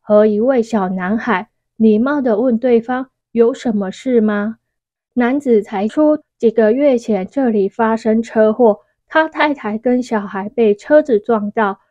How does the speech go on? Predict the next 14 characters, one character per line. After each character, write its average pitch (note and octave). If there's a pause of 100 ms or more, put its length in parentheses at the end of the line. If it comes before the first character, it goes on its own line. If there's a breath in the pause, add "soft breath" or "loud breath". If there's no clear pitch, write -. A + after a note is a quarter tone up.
(220)
他 C4
太 C4
太 G#3+
因 A#3
伤 B3+
势 A#3+
过 G#3+
重， G#3+ (180)
不 G#3+
幸 B3
地 G#3+
去 A3
世 A3
了。 F3+